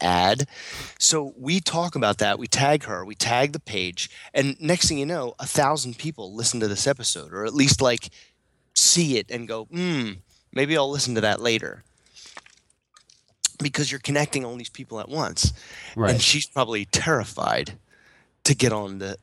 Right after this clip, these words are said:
Speaker 1: the, the air with us. But if she had nothing to hide, she wouldn't be
Speaker 2: Why would you
Speaker 1: terrified.
Speaker 2: do it? Right.
Speaker 1: She wouldn't be dodging me because the last thing I
Speaker 2: Right.
Speaker 1: said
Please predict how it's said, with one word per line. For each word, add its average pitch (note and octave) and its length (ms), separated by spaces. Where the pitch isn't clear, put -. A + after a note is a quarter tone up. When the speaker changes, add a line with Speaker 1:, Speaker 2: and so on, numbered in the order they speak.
Speaker 1:
the, F2+ 400
the - 200
air A2 260
with G2 160
us. - 420
But C#3+ 100
if C#3 80
she E3+ 160
had E3+ 120
nothing E3+ 300
to B2 60
hide, A#2 680
she - 180
wouldn't D3 320
be A#2 140
Speaker 2:
Why A#2 200
would A2 60
you G#2+ 60
Speaker 1:
terrified. - 140
Speaker 2:
do F3 160
it? - 180
Right. - 300
Speaker 1:
She - 160
wouldn't F3 260
be D#3 100
dodging B2+ 680
me G2 240
because C3+ 300
the B2+ 80
last D3 360
thing C#3+ 160
I C3 40
Speaker 2:
Right. B2+ 100
Speaker 1:
said - 240